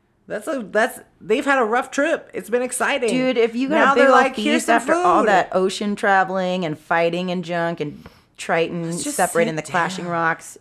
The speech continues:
Speaker 2: Oh, God,
Speaker 1: Let's
Speaker 2: just
Speaker 1: just have a break.
Speaker 2: sit down, some
Speaker 1: Let's eat some
Speaker 2: wine,
Speaker 1: food.
Speaker 2: dude.
Speaker 1: Let's
Speaker 2: Let's get
Speaker 1: kick
Speaker 2: drunk.
Speaker 1: it.
Speaker 2: <laughs>
Speaker 1: Break bread.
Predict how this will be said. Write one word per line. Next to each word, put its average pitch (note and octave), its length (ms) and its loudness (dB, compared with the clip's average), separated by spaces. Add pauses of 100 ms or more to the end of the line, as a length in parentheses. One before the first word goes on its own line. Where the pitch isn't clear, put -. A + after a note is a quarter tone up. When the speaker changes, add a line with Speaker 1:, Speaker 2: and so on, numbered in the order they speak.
Speaker 2:
Oh, - 260 -18 (100)
God, - 120 -20
Speaker 1:
Let's A3 140 -16
Speaker 2:
just G3 140 -8
Speaker 1:
just - 40 -16
have G#3 220 -12
a F#3 60 -12
break. D3+ 640 -14
Speaker 2:
sit G#3 340 -6
down, G3+ 600 -2
some - 180 -10
Speaker 1:
Let's D#3+ 80 -8
eat D3+ 40 -6
some D#3 40 -2
Speaker 2:
wine, F3 520 2
Speaker 1:
food. F3+ 100 -4
Speaker 2:
dude. G#3+ 300 0
Speaker 1:
Let's F3+ 100 -6
Speaker 2:
Let's G3 160 -10
get A#3 140 6
Speaker 1:
kick E3 60 -10
Speaker 2:
drunk. E3+ 440 2
Speaker 1:
it. - 180 -6
Speaker 2:
<laughs> - 80 -16
Speaker 1:
Break E3 220 0 (160)
bread. D#3 680 -6